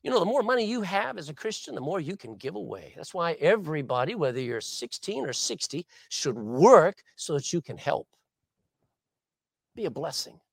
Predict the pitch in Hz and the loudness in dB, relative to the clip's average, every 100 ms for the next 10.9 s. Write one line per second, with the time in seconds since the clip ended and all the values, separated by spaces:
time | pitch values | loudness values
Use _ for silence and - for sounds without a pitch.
0 | _ _ - 147 156 220 - - 226 285 | _ _ -8 -2 -2 -2 -6 0 4 4
1 | - 214 - 185 180 190 147 156 233 - | 2 -2 -4 -4 -2 -2 2 6 6 4
2 | - - 82 98 262 269 160 - 127 107 | -18 -16 -8 -2 0 0 -6 -6 -2 0
3 | 101 110 101 92 82 - _ _ _ _ | -2 -4 -6 -8 -14 -20 _ _ _ _
4 | _ _ _ _ _ 247 311 247 175 247 | _ _ _ _ _ 8 10 8 4 6
5 | - 214 208 160 170 247 - - 208 170 | 6 8 8 8 6 0 -4 -2 4 6
6 | 196 160 139 302 381 254 202 - 170 147 | 6 6 12 12 12 12 12 8 0 0
7 | 131 120 104 107 - - - - 151 349 | 0 -2 -4 -8 -12 -20 -20 0 12 12
8 | 269 185 139 135 - 123 107 110 220 - | 12 10 6 0 0 -2 -2 -8 -10 -12
9 | - 277 415 302 - 208 165 131 131 127 | -4 2 4 4 4 0 0 0 -2 -4
10 | 113 101 - 233 143 123 143 104 | -6 -8 -10 -8 -8 -6 -8 -10